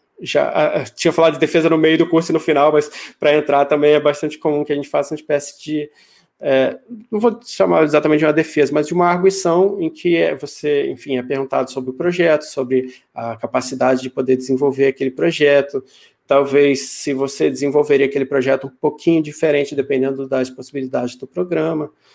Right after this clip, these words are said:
Então, essas são provas bastante comuns. Acho que uma outra que a gente poderia até incluir nessa lista seria uma prova de idiomas também,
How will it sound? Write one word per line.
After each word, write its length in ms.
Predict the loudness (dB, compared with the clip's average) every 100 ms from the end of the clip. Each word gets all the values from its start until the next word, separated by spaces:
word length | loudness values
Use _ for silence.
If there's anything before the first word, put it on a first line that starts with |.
| _ _ _ 0
Então, 180 | 2 2
essas 280 | 2 0
são 200 | 2 2
provas 360 | 4 4 4 2
bastante 600 | 0 0 0 -2 -2 -6
comuns. 680 | -2 -2 0 0 -2 -6 -12 -14
Acho 120 | 2
que 80 | 4
uma 240 | 6 6
outra 320 | 6 6 2
que 360 | 0 -2 -2 -4 _ _ _ _ _ _ _ _ _
a 60 | -6
gente 140 | 0
poderia 340 | 0 2 4
até 340 | 4 4 6 4
incluir 320 | 2 0 2
nessa 280 | 2 2 0
lista 260 | -2 -6
seria 380 | -6 -4 -2 -2
uma 160 | -2 -2
prova 400 | 0 0 0 -4
de 160 | -4
idiomas 720 | -6 -4 -2 0 0 -2 -6 -12
também, 400 | -12 -12 -14